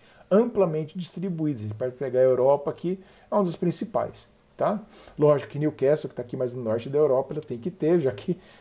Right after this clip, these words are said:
né, não é que tem que ter, já houve justamente porque foi denominada essa doença dessa forma.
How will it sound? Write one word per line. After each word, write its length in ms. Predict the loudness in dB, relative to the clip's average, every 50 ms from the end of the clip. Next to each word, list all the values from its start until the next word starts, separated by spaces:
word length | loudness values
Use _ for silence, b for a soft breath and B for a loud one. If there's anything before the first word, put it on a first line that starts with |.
| B B
né, 180 | 2 4 4
não 80 | 4 4
é 40 | 2
que 100 | 2 2
tem 140 | 0 0 0
que 100 | 0 -2
ter, 320 | 0 2 2 2 0 -2 B B B
já 260 | 2 2 4 4 6
houve 400 | 6 6 6 6 6 4 2 0
justamente 440 | -2 -4 -4 -4 -4 -4 -4 -6 -8
porque 160 | -10 -10 -10
foi 340 | -6 -2 0 0 0 0 -2 B B B B B
denominada 580 | 0 0 2 0 0 -2 0 0 0 2 0
essa 160 | 0 0 -2
doença 320 | -2 0 -2 -2 -2 -4 -8
dessa 220 | -8 -6 -6 -8
forma. 300 | -8 -8 -10 -12 -12 -12